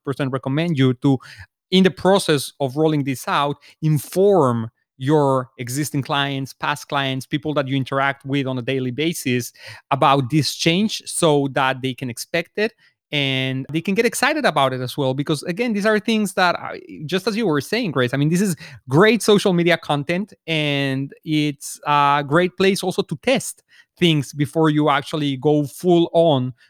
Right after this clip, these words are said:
with your changes. But with that being said, like you said, Grace, here, it's keeping things timely, not overthinking it, not overdoing it, not overcomplicating the process, because it's all about getting things done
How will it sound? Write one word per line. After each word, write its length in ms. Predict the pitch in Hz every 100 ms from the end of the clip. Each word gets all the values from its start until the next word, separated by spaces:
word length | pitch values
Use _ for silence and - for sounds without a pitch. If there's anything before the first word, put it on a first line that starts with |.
| _
with 160 | 143 139
your 300 | 139 135 127 -
changes. 580 | - 151 123 104 101 - _ _ -
But 380 | 269 233 240 _ _ - -
with 100 | 156
that 220 | 175 226 208
being 240 | 220 185
said, 480 | - 240 160 143 143 _ -
like 260 | 156 151 135
you 100 | 185
said, 240 | - 151
Grace, 240 | 123 139 -
here, 200 | 156 147
it's 160 | -
keeping 260 | - 180 165
things 260 | 165 139
timely, 480 | - 143 120 113 104 _ 147
not 240 | 165 202
overthinking 760 | 208 196 190 190 165 175 160
it, 120 | 156 156
not 180 | 165
overdoing 600 | 185 180 180 156 156 156
it, 200 | 151 147 -
not 260 | 147 165 180
overcomplicating 800 | 170 170 165 151 160 160 147 143
the 80 |
process, 560 | 143 151 143 - 143 - - - -
because 400 | 139 143 135 -
it's 160 | 127 165
all 120 | 160
about 360 | 143 135 127
getting 200 | 143 131
things 280 | 127 131 113
done 340 | - 135 117